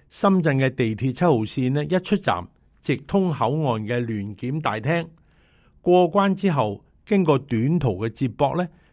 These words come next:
就可以銜接港鐵，實現兩地往來無縫對接啊。另外，口岸亦都呢，連通目前呢，起緊嘅，啊，呢一個港深啊，嚇，東莞同埋深成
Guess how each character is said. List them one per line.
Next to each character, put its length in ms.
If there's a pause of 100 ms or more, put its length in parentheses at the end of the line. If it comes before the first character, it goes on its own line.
(120)
就 140
可 120
以 140
銜 300
接 160
港 360
鐵， 240 (380)
實 260
現 240
兩 280
地 220
往 300
來 100 (340)
無 240
縫 380
對 280
接 200
啊。 140 (600)
另 220
外， 140
口 260
岸 140
亦 120
都 280
呢， 140
連 300
通 160
目 180
前 360
呢， 200 (300)
起 160
緊 260
嘅， 220 (300)
啊， 240
呢 60
一 120
個 520 (360)
港 280
深 160 (120)
啊， 120
嚇， 120 (100)
東 260
莞 240
同 140
埋 220
深 320
成 180